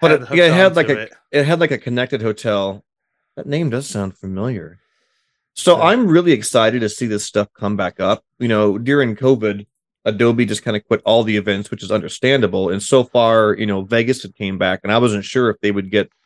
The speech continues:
Speaker 1: all the momentum back. And, um, they're, they're moving on with Summit East. And I, I think eventually they, they hope to, you know, look at redoing the Summit India as well. So we'll see what happens. But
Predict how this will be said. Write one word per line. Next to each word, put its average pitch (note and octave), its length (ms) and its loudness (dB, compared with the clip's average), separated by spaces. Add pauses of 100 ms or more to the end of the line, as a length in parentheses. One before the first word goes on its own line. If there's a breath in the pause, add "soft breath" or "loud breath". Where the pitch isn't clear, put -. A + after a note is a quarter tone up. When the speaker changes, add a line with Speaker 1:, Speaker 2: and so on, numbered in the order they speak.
(200)
Speaker 1:
all G#2+ 220 4
the G2+ 100 0
momentum G2 500 -4
back. G2+ 360 -2 (120)
And, F#2+ 360 -4
um, E2 400 -6 (200)
they're, F#2+ 460 -2
they're G#2 160 2
moving A2+ 300 2
on A2 200 2
with G2+ 120 0
Summit G#2 340 -2
East. A2 440 -8 (360)
And G2+ 460 0
I, G2+ 160 -2 (140)
I A2 120 2
think E3 260 0
eventually G2+ 600 0
they, F#2+ 640 -6 (460)
they G#2+ 200 2
hope G#2 300 2
to, G#2+ 120 -2
you G#2 260 0
know, G2 160 -2
look G2+ 200 -2
at G#2 160 -2
redoing G2 320 -2
the F#2+ 80 -6
Summit - 340 -6
India G2 320 -4
as F#2 100 -12
well. F#2+ 380 2
So F#2+ 240 -2
we'll G#2 140 -2
see G#2+ 240 -4
what F#2 160 -8
happens. G#2 420 -8
But F#2 220 -4